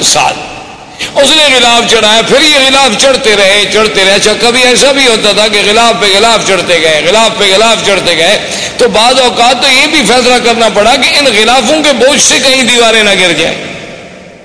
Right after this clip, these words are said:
اس لیے پھر حکم دیا گیا کہ ایک غلاف رکھو، بھئی اتنے غلاف تو نہ چڑھاؤ۔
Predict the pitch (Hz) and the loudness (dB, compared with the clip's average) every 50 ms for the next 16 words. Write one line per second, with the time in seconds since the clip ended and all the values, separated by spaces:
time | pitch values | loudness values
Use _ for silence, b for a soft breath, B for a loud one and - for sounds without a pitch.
0 | - - - - - 330 320 302 302 311 302 285 262 233 220 233 220 208 233 226 | -20 -20 -18 -6 -4 -2 0 0 0 0 2 0 2 2 4 4 4 4 2 2
1 | 247 233 214 208 208 202 196 190 175 180 190 202 214 190 214 - - 240 254 247 | 2 0 2 0 0 2 0 2 2 2 0 0 0 0 -2 -2 -2 0 0 0
2 | 202 190 202 190 180 185 180 - 175 175 - - 170 208 196 226 240 220 214 220 | 0 0 0 2 2 2 2 2 0 0 0 0 0 0 2 2 0 0 -2 -2
3 | 220 220 196 175 180 180 180 170 - - 165 170 208 214 - - 160 127 | -2 0 0 2 2 2 2 0 0 -2 -2 -2 -2 -2 -2 -4 -4 -4